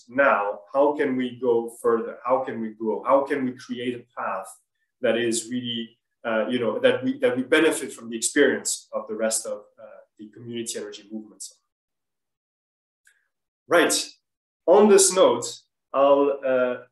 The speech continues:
shut up now and pass on to the actual researchers that have looked at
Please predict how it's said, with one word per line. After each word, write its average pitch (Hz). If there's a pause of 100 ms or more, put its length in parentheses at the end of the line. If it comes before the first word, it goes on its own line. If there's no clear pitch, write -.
(420)
shut -
up 160
now 113
and 127
pass 131
on 135
to 120 (600)
the 127
actual 135
researchers 123
that 117
have 117
looked 131
at 110